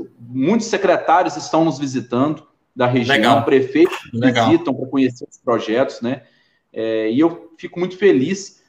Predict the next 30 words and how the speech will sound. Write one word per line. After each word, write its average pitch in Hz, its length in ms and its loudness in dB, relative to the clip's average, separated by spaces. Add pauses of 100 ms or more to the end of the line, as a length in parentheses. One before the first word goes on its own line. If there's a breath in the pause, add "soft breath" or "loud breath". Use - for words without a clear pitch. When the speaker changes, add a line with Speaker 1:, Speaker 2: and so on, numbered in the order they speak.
(120)
Speaker 1:
da 117 80 -4
gente 139 200 -4
tá 151 80 -4
conseguindo 147 1400 2
desenvolver 151 880 0
um 143 100 -8
trabalho 147 680 0
que, 202 480 -6 (120)
ao 151 140 0
mesmo 165 300 2
tempo, 170 1160 2 (100)
traga 202 260 2
benefício 160 520 -6
pra 160 80 0
população 131 420 0
de 127 80 -8
Uberlândia, 139 340 2
mas, 196 140 -2 (220)
mas 202 200 -2
também, 214 420 -2 (140)
por 208 200 -4
que 240 160 4
não 202 420 0 (140)
levar 156 300 2
um 175 100 0
conhecimento 160 840 -2
a 143 100 2
outras 156 340 0
cidades, 117 520 0
né? 113 240 -6